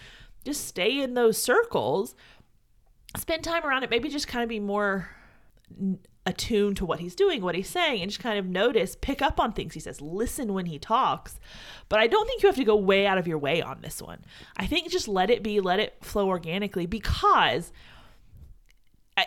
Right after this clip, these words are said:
if you do too much in this instance, I think it could easily get misconstrued as more interest than there is. And then if he reciprocates, but you're like, "Oh, wait, no, I'm actually not interested," it kinda gets a little messy.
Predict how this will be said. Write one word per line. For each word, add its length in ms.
if 220
you 140
do 300
too 360
much 460
in 80
this 200
instance, 360
I 120
think 160
it 100
could 180
easily 280
get 160
misconstrued 580
as 180
more 320
interest 420
than 160
there 220
is. 520
And 100
then 80
if 100
he 120
reciprocates, 640
but 120
you're 100
like, 240
"Oh, 80
wait, 200
no, 160
I'm 200
actually 320
not 240
interested," 560
it 80
kinda 260
gets 200
a 40
little 480
messy. 520